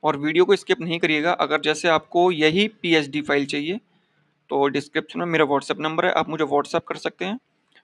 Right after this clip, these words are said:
तो यही फाइल मैं आपको WhatsApp कर सकता हूँ। बाकी अगर आप नए हैं तो आप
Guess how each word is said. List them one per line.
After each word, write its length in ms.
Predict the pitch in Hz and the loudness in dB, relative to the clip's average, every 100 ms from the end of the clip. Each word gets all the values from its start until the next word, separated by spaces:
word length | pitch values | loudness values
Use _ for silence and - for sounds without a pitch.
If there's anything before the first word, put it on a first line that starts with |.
| _ | _
तो 60 | 160 | -2
यही 340 | 156 175 226 | 2 2 0
फाइल 240 | 226 151 151 | 0 0 0
मैं 100 | 151 | -2
आपको 240 | 147 214 | 0 2
WhatsApp 320 | 156 143 143 - | 2 0 -4 -8
कर 60 | |
सकता 280 | 139 - - | -10 -12 -12
हूँ। 180 | 135 131 _ _ _ _ _ _ _ _ _ _ _ _ _ _ _ _ _ _ _ _ _ _ _ _ _ _ _ _ _ _ _ _ | -14 -14 _ _ _ _ _ _ _ _ _ _ _ _ _ _ _ _ _ _ _ _ _ _ _ _ _ _ _ _ _ _ _ _
बाकी 240 | 147 147 151 | -6 -6 -2
अगर 200 | 151 143 | 0 0
आप 100 | 139 | -2
नए 180 | 143 | -2
हैं 120 | 165 175 | -2 -2
तो 140 | 160 | 0
आप 240 | 143 139 | -2 -2